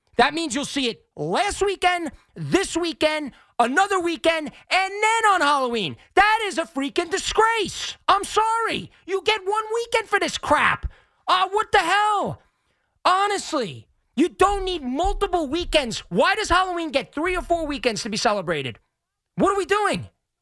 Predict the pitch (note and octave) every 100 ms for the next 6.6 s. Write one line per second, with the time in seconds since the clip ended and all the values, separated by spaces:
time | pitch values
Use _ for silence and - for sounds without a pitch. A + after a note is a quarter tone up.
0 | _ _ _ _ - D4 D#4 C#4 C#4 C4
1 | C#4+ D4 D4 D#4 A#3 D4 C#4+ B2+ - _
2 | - A3+ B3 G3 C#3 D3+ C4+ G4+ G4+ F#4
3 | F#4 F4 D4+ G3+ - _ _ _ _ _
4 | _ - F#3 A3 G#3+ G3 G#3+ G#3 G3 C4+
5 | D#4+ F4 E4 C#4 A#3+ B3 A#3 G3+ A#3+ A#3
6 | A#3 - D4+ D#4+ D#4+ C#4